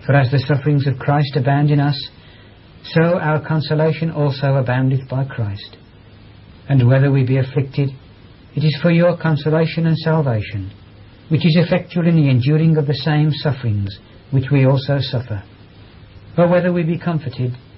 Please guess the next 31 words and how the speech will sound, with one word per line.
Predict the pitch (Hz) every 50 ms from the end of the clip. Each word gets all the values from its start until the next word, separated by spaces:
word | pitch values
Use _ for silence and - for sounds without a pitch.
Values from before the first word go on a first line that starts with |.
| - - - - - - - - -
it | 127 165
is | 160 - -
for | 170 175
your | 170 170 165 165
consolation | - 170 160 151 - 165 156 165 165 160 - - 175 170
and | 170 156
salvation. | - - 165 165 156 123 110 101 98 - - 107 101 101 - - - - - - - - - - - - - - - - - - - -
And | - 131 120
our | 123 123 120
hope | 117 139 147 147 -
of | 151 131
you | 131 147 151 151 156
is | 156 143 -
steadfast, | - 131 110 - - - 107 101 - - - - - - - - - - - - - - - - -
knowing | 143 156 165 175 175 175 175 175
that | 160 165 156
as | 175 180 170
ye | 147 175 180 175
are | 175 165 165
partakers | - 160 156 151 - 170 175 170 - - 160 165
of | 175 160
the | 170 156
sufferings, | - - 151 - - - 120 110 107 104 104 104 - - - - - - - - - - - - -
so | - - 156 156 160
shall | - - 165 156 151
ye | 151 156
be | 143 143 151 151
also | 151 147 151 147 - - 151 151 151
of | 165 - 120
the | 123 131
consolation. | 120 - 143 139 131 - 151 131 117 110 104 - - 107 101 98